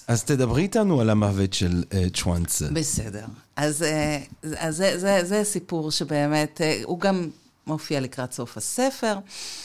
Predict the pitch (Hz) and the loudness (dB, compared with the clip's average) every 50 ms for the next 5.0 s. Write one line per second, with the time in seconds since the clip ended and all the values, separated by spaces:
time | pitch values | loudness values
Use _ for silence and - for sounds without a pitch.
0 | - - _ - 165 - - 208 202 220 254 262 202 180 202 196 - - 269 269 | -18 -16 _ -2 -2 0 2 2 2 4 2 2 2 0 -4 -2 0 0 0 0
1 | 269 - 269 233 214 233 226 233 233 226 220 208 196 190 214 202 202 190 196 220 | 0 -2 -4 -2 0 0 2 2 2 0 0 -2 0 2 2 4 4 4 4 4
2 | 214 214 - 202 202 190 190 185 185 180 175 170 165 165 165 165 - - - - | 2 0 0 0 2 2 2 2 2 2 4 2 2 0 -2 -6 -10 -14 -16 -16
3 | - _ 160 175 165 - - 165 151 185 220 226 226 208 - 208 190 190 175 170 | -12 _ -2 -2 0 0 -2 -2 0 0 2 2 2 0 0 0 0 0 0 0
4 | 175 196 208 202 185 175 - 170 143 143 135 127 131 - 131 135 131 123 127 | 0 0 0 0 -2 -2 -4 -2 -2 0 0 -2 -2 -4 -4 -6 -6 -6 -8